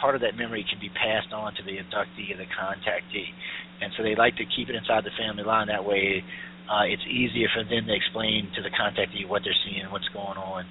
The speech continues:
you know, why they see these vast battles or these vast cities or these vast libraries, which of course don't exist here, but they're seeing them. It's, it's because it's some, they're seeing through someone else's eyes, but someone else's eyes from the past. It was, it's something that's a memory. It's not an actual event. And when it was an actual event, but now it's just a memory.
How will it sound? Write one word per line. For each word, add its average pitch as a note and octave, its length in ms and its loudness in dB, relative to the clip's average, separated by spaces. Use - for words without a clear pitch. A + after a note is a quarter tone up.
you G#2 80 -4
know, G2+ 60 -2
why G#2 240 10
they G#2 200 4
see G#2 80 -6
these G2 240 -8
vast G2 380 2
battles G2 640 4
or F#2 100 -2
these F2 220 -8
vast G#2+ 260 6
cities G#2+ 320 -4
or F#2+ 80 -6
these F2 240 -8
vast G#2 240 -2
libraries, A2+ 340 2
which G2+ 140 -8
of - 160 -8
course A2 240 -2
don't G#2 140 -6
exist B2+ 340 0
here, B2 240 0
but - 160 -6
they're G2 240 0
seeing D3+ 160 6
them. G#2 160 -4
It's, - 160 -12
it's - 160 -12
because - 320 -6
it's F#2 160 -14
some, B2+ 240 -2
they're A2 160 -2
seeing B2 160 -6
through - 160 -10
someone G#2+ 160 -8
else's - 240 -6
eyes, A#2+ 320 6
but F#2+ 240 -12
someone B2 160 -4
else's G#2 240 -2
eyes G2+ 240 6
from - 160 -2
the - 80 -16
past. F#2 320 0
It F2+ 80 -14
was, F#2 100 -8
it's - 160 -10
something A#2 240 -2
that's F#2+ 160 -4
a G#2 80 -8
memory. A2+ 400 -4
It's - 160 -14
not G2+ 240 2
an E2+ 160 0
actual F2+ 400 0
event. F#2+ 320 -6
And - 80 -8
when G2+ 160 -6
it F#2+ 80 -8
was C3 240 8
an F2+ 80 -2
actual E2 240 0
event, F2+ 240 -12
but - 80 -12
now F2 160 -4
it's - 80 -2
just - 180 -2
a - 60 -14
memory. - 320 -14